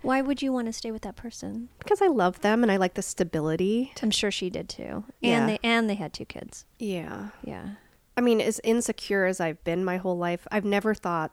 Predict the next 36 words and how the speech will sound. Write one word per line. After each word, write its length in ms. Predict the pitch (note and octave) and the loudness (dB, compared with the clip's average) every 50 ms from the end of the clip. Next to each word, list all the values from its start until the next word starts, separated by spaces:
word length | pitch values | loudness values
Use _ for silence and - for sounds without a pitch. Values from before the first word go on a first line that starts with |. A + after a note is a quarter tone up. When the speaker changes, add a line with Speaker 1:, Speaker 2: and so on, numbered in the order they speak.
| _ - - | _ -12 -6
Speaker 2:
there's 200 | F3+ D#3+ D#3 - | -6 -6 -4 -4
not 220 | E3 D3+ C#3+ - _ - | -4 -4 -6 -8 _ -12
someone 260 | - - E3 D3+ D#3 | -10 -8 -8 -8 -8
else 220 | F3 - F3 - - | -8 -10 -10 -8 -8
out 180 | - - _ | -10 -10 _
there. 240 | - - E2+ - - _ - _ - - - - - | -8 -8 -8 -8 -10 _ -20 _ -20 -20 -14 -6 -2
I 40 | G3 | 0
mean, 320 | F#3+ F3 E3 D#3 D#3 D#3 _ _ _ - | 2 2 0 0 -2 -6 _ _ _ -4
now 720 | G3 G3 F#3 F3 D#3 E3 F3 F#3+ A3 B3+ C#4+ D4+ D4+ D4 - - C4 - - - _ _ _ - - - | 0 2 2 2 4 4 6 6 8 8 6 4 2 -2 -10 -8 -10 -10 -10 -12 _ _ _ -20 -10 -6
it's 260 | G3+ G3+ - - - | -6 -4 -4 -6 -10
kind 280 | - - G3 E3+ F3 F#3+ | -6 -4 -2 0 0 2
of 60 | F3+ | 0
a 40 | F#3 | 0
different 260 | F#3 F#3 - E3+ D#3 | 0 0 0 -2 -4
story, 280 | - - E3+ D#3+ F3 F3+ | -2 -2 0 0 2 0
which 120 | F#3 - | 0 0
is 120 | F3 F3 | -2 -2
very 240 | F#3+ D#3+ D3+ D3+ D3 | 0 0 0 0 0
ironic 500 | C3+ C#3+ F3 C#3+ B2+ B2+ C#3+ E3+ - - | -2 -2 -2 -4 -2 -2 -2 -4 -6 -6
because 560 | - D#3+ - - D#3 D3 D3 - - - - - _ _ _ - - | -8 -6 -4 -2 -4 -4 -4 -8 -12 -16 -18 -18 _ _ _ -8 -6
I 420 | E3+ D#3+ D#3 D3+ E3 D#3+ - - _ _ - | -4 -4 -4 -6 -8 -8 -10 -12 _ _ -2
love 200 | - G3 F3 E3 | 0 2 2 2
myself 400 | F#3 E3+ D#3+ - F3 D#3 D3+ - | 2 -2 0 2 0 0 0 0
more 240 | F3+ F3 D3+ D#3 D3+ | -2 0 0 0 0
than 100 | D#3 D3 | 0 -2
I've 140 | C#3+ D3 G3 | 0 4 6
ever 180 | B3 B3 A#3+ G#3+ | 6 8 8 8
loved 180 | G3+ F3+ E3 | 6 4 4
myself, 540 | E3 C#3+ D3+ - - D#3+ C#3+ B2+ C#3+ D#3+ - | 2 -4 -4 -4 -2 0 0 0 0 -2 -6
and 160 | - - E3 | -6 -6 -4
I 40 | D#3 | -4
have 340 | D#3+ E3+ D3+ C#3+ D#3+ - - | -4 -4 -4 -6 -6 -8 -4
grave 320 | - F3+ E3+ E3 E3 - | 0 0 2 2 0 -2
doubts 400 | - D#3 D3 D3+ - - - - | -2 -2 0 0 -2 -4 -6 -4
that 160 | - G3+ F#3+ - | -2 -2 -2 0
there's, 540 | A3 G#3+ G#3+ G#3+ A3 - - - - - | 0 0 0 -2 -2 -6 -10 -14 -14 -16